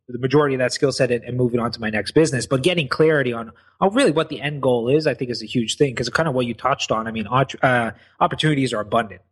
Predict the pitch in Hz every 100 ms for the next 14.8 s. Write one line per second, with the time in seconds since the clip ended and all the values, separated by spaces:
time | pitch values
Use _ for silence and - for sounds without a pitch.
0 | - 117 127 131 131 147 151 135 139 120
1 | 123 - 110 120 123 123 117 113 120 120
2 | 117 113 110 - 110 104 110 117 120 -
3 | - - _ _ _ - 127 151 113 120
4 | - 131 156 - 127 117 123 120 117 113
5 | 135 104 - 123 131 - - 139 156 120
6 | 110 135 113 107 127 110 107 110 104 107
7 | 113 147 165 160 127 120 120 113 139 123
8 | 117 123 - 123 107 127 135 123 117 -
9 | - - - - 202 247 - 202 208 -
10 | 170 139 123 143 160 - 170 147 107 170
11 | 170 117 143 143 131 123 117 110 120 113
12 | _ _ _ _ _ - - 175 156 165
13 | 151 151 143 135 120 117 - 131 - 107
14 | 113 120 127 156 139 147 170 190